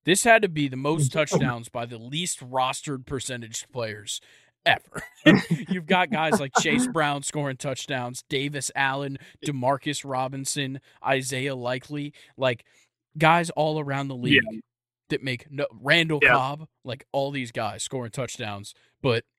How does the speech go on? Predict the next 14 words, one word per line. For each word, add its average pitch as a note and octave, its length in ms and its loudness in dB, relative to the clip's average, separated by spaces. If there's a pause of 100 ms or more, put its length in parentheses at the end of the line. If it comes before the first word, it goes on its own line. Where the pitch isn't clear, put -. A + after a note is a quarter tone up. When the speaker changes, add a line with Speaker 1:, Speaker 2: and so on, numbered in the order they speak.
(360)
Speaker 1:
your, B2 280 -6
your C3+ 180 -10
notable D3 420 2
guys, G#2+ 320 -6
Kyren C3+ 400 -4
Williams A#2 400 -12
doesn't B2 260 -6
score B2 240 -6
a A2+ 60 -8
touchdown A2 480 -6
in G2+ 80 -12
this G#2+ 160 -8
game. G#2+ 260 -6 (340)
Like, A2 360 -4